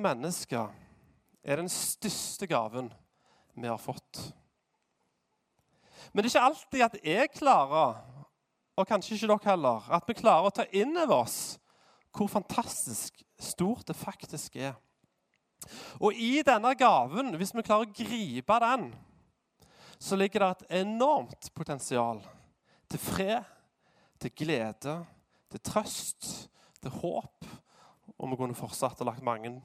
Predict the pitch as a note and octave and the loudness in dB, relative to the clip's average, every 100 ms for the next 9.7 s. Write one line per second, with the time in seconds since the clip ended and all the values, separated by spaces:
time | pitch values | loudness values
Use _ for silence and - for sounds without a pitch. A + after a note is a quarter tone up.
0 | _ - B2 A#2 B2+ - B2+ G#2 G2 _ | _ -10 -6 -4 -4 -6 -10 -10 -12 _
1 | _ _ _ _ _ _ _ _ _ _ | _ _ _ _ _ _ _ _ _ _
2 | _ _ _ _ _ _ - B3 C4 C4+ | _ _ _ _ _ _ 4 4 4 -4
3 | A#3+ B3 C4 A#3 A3 - - - - A3 | 0 2 2 2 2 -2 -12 -12 -10 2
4 | B3 G#3 E3 B3+ C4+ A#3 - _ - C4 | 6 6 6 4 4 2 0 _ -4 -2
5 | B3 D3 C3+ G#3 G3+ G#3+ G#3+ - G3+ - | 0 0 2 0 2 -2 -2 0 -2 0
6 | G#3 - A3+ A#3+ C4+ G#3+ C#3 - F#3 E3+ | -6 0 2 2 0 -2 -4 -4 0 2
7 | A#2+ - - _ _ _ _ _ - G3+ | 2 -4 -20 _ _ _ _ _ -4 0
8 | A#3 - - F#3+ G#3 A3 - _ - - | 0 -2 0 4 6 6 4 _ -8 0
9 | A3 A3 - A#3 B3 C#4 A3 | 0 2 0 2 2 4 4